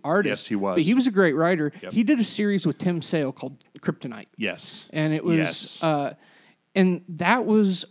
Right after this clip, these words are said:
Speaker 1: a great series as well. If you get a chance to read that, um, he brings more of that humanization of Superman.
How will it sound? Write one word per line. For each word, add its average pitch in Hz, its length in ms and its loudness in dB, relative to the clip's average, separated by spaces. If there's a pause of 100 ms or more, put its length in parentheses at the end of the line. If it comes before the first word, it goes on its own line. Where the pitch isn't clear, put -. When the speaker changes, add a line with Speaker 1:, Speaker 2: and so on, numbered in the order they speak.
Speaker 1:
a 180 80 2
great 170 340 2
series 170 460 0
as 160 180 2
well. 151 360 2
If 147 200 -6
you 170 80 0
get 180 160 2
a 190 60 2
chance 180 420 -4
to 175 120 -4
read 156 320 0
that, 147 440 -2
um, 143 340 -4 (220)
he 202 160 0
brings 175 380 2
more 165 180 2
of 175 80 2
that 160 160 -2
humanization 165 880 0
of 139 100 -6
Superman. 143 800 -2